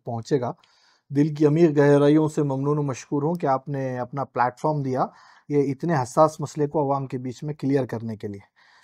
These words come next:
व तुइज़्ज़ु मन तशा व तुज़िल्लु मन तशा बियदिकल खैर।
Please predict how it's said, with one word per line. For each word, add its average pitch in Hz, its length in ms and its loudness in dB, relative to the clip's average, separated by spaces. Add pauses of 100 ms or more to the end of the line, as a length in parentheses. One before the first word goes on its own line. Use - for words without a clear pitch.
(140)
व 160 60 2
तुइज़्ज़ु 160 460 4
मन 151 220 0
तशा 147 300 -2
व 143 120 -4
तुज़िल्लु 139 500 -6
मन 127 220 -10
तशा 123 280 -10
बियदिकल 117 500 -10
खैर। - 240 -18